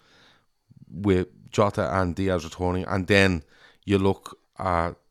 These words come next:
he helps you in three months, but he,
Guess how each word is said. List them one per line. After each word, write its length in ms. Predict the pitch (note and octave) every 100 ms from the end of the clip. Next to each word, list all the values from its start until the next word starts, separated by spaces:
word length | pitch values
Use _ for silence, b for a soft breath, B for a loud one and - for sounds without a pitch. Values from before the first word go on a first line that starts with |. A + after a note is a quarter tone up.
| _ _ _ _ E2+ A#1+ _ _ _
he 120 | A2+ F2
helps 300 | G#2+ A#2+ G2
you 60 |
in 80 | E2
three 200 | - F#2+
months, 180 | F2+ E2+
but 180 | - F2
he, 220 | F2